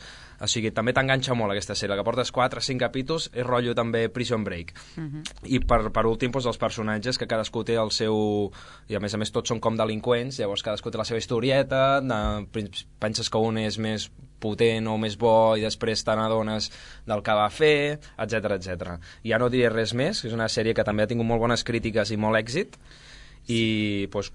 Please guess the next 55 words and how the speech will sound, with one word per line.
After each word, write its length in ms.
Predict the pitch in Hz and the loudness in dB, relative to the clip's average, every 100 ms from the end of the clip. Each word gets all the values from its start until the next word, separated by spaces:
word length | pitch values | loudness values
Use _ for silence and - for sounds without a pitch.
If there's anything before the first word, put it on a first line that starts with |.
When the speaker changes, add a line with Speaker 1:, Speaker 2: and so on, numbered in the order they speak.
| - | -8
Speaker 1:
tot 120 | 110 113 | -4 0
aquells 160 | 110 110 | 0 0
que 80 | |
els 80 | 113 | 0
agradi 300 | 110 107 107 | 2 2 2
la 80 | 107 | 0
ciència-ficció 800 | 104 107 104 110 110 - 113 107 104 | 0 -2 -4 -6 -6 -4 0 2 2
i 40 | 101 | 0
una 80 | 101 | -2
mica 300 | 101 104 98 104 | -2 0 0 0
coses 300 | 107 107 - | -4 -6 -2
que 140 | 104 98 | 0 0
futuristes, 600 | 107 101 104 110 165 160 113 | -4 -4 -4 -4 -6 -6 -4
doncs 300 | 98 92 90 | -6 -6 -8
la 80 | 104 | -4
recomano 400 | 101 101 101 98 | -4 -4 -4 -4
molt, 160 | 92 82 82 | -4 -6 -8
aquesta 180 | - | -10
Speaker 2:
I 60 | 90 | -4
Speaker 1:
sèrie. 160 | 202 180 | -2 0
Speaker 2:
per 120 | 165 | -2
si 80 | - | -2
algú 220 | 156 151 170 | -4 -2 -2
la 80 | |
vol 380 | 175 170 165 156 | 0 0 -2 -2
veure, 300 | 156 165 196 233 | -2 -2 -4 -8
com 160 | - 170 | -8 -6
la 140 | 160 156 | -4 -4
veia, 220 | 170 233 | -4 -4
que 80 | 214 | -6
està 160 | - 196 | -2 0
<laughs> 20 | |
dient, 420 | 185 185 240 247 | 0 4 6 6
m'està 320 | 214 226 233 202 | 6 4 4 4
preguntant, 580 | 208 202 202 208 269 233 | 4 2 2 2 4 6
a 320 | 190 175 175 | 6 6 2
quina 200 | 175 185 | 2 0
plataforma? 540 | 185 180 170 202 208 262 | 2 0 2 2 2 2
Netflix, 460 | 226 233 269 285 - | 2 -2 -8 -10 -10
potser? 300 | 214 170 143 | -12 -4 2
Speaker 1:
No, 140 | 135 117 - | 4 2 -4
a 80 | 127 | -2
Netflix 360 | 131 135 170 160 | -2 -2 -4 0
no 80 | 131 | 0
està. 280 | - 110 104 - - - - | 2 0 0 -10 -14 -14 -10
Estava, 800 | 113 107 131 131 143 139 120 117 | -8 -4 0 2 4 4 4 2
no 80 | 127 | -2
sé 140 | 139 | -4
si, 300 | 139 151 131 113 | -4 -4 -4 -2
crec 160 | 123 | -4
que 80 | 156 | -2
és 60 | 147 | 0
de 60 | 127 | 2
la 80 | |
H 80 | 123 | 2